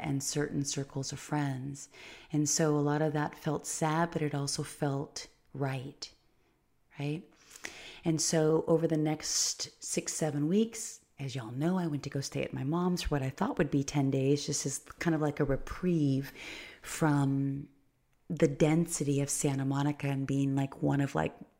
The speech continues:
maybe five people out of a hundred thousand, um, community members that believe something different than what was being said on T V, um, and the narrative,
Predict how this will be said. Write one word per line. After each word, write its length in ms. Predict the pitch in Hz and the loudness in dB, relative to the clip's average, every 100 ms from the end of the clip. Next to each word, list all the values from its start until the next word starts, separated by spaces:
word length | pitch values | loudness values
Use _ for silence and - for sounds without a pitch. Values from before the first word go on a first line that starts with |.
| - | -10
maybe 320 | 143 143 139 | -2 0 2
five 460 | 131 - 131 127 127 | -2 0 2 2 2
people 260 | 147 143 | 0 0
out 120 | 143 139 | 0 -2
of 80 | |
a 40 | 135 | -2
hundred 360 | 135 139 139 | 0 0 0
thousand, 500 | 143 135 139 139 131 135 - - - - | -2 0 0 -2 -4 -6 -12 -16 -18 -8
um, 240 | 156 143 143 | 0 0 0
community 500 | 165 160 170 156 143 | 2 4 6 4 4
members 540 | 139 139 143 143 143 | 4 2 2 2 0
that 440 | - 147 143 - - _ _ 160 | 0 0 0 -2 -6 _ _ -2
believe 360 | 151 151 151 147 | 2 6 6 4
something 400 | 151 143 139 139 | 2 2 4 4
different 340 | 151 151 143 | 4 4 2
than 160 | 143 143 | 2 0
what 160 | 151 | 0
was 140 | - - | -2 -2
being 260 | 151 143 | 0 0
said 400 | 139 - 139 139 - | 0 -2 -2 -2 -4
on 240 | 147 139 | -4 -4
T 320 | - - 143 139 | -4 -4 -4 6
V, 380 | 240 240 202 208 - - - - - - | 10 12 10 6 -6 -10 -8 -8 -10 -2
um, 360 | 160 147 147 147 | 2 4 4 4
and 160 | 151 147 | 6 8
the 40 | |
narrative, 800 | 143 185 208 202 156 147 165 - | 10 10 10 6 6 6 4 0